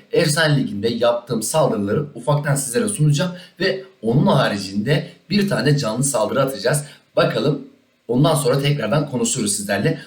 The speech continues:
O zaman arkadaşlar sizlerle de ne yapalım? Gladyatör, koruyucu ile neler yaptığımı, nasıl kupalar aldığımı, nasıl saldırılar attığımı sizlere sunmak için ne yapalım? Saldırımıza geçelim.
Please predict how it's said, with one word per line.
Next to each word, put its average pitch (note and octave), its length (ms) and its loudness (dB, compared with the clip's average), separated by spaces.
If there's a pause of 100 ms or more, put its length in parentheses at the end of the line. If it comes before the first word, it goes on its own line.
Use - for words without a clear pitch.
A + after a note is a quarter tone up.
(140)
O E3 80 4
zaman E3 200 4
arkadaşlar D3+ 380 0
sizlerle C#3 400 0
de B2+ 100 -2
ne D3+ 40 2
yapalım? C#3+ 440 -2 (400)
Gladyatör, C#3 540 2 (220)
koruyucu A#2+ 360 0
ile - 300 0 (160)
neler G2+ 280 -2
yaptığımı, - 600 -6 (680)
nasıl A#2+ 360 0
kupalar A#2 320 2
aldığımı, F2+ 500 -2
nasıl G#2 240 -2
saldırılar A#2 400 2
attığımı A2 600 0 (480)
sizlere B2 400 0
sunmak A#2+ 640 -2
için G#2+ 280 -2
ne C3+ 40 2
yapalım? B2 380 2
Saldırımıza G#2+ 540 0
geçelim. G#2 380 -4